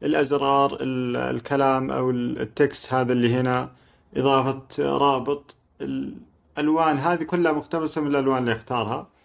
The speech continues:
آه، بالنسبة للتصنيف، نقول مثلًا تصنيف جديد، ونحط أي اسم، مثلًا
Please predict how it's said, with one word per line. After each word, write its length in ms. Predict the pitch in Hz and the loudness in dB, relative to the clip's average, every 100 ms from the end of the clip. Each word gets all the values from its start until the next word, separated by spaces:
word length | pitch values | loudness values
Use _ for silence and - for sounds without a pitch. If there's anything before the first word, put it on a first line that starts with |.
| - - _ _ _ - | -20 -20 _ _ _ -10
آه، 240 | 131 123 | -2 0
بالنسبة 520 | 120 131 160 170 - 143 | 2 2 2 -2 2 4
للتصنيف، 1080 | 139 127 120 117 - 135 147 170 226 - - _ _ _ - | 4 2 -2 -4 -6 -6 0 2 0 -4 -20 _ _ _ -4
نقول 260 | 135 135 | 2 4
مثلًا 280 | 131 120 123 | 4 0 -2
تصنيف 360 | 117 117 127 113 | -4 -4 -4 -4
جديد، 520 | 110 117 170 202 - - _ _ _ _ - | -2 0 0 -2 -14 -20 _ _ _ _ -4
ونحط 500 | 147 117 151 - - | -4 -2 -4 -6 -2
أي 180 | 139 127 | 0 0
اسم، 280 | - - 101 - _ | -2 -8 -12 -14 _
مثلًا 560 | 131 113 120 123 127 | -8 -2 0 0 0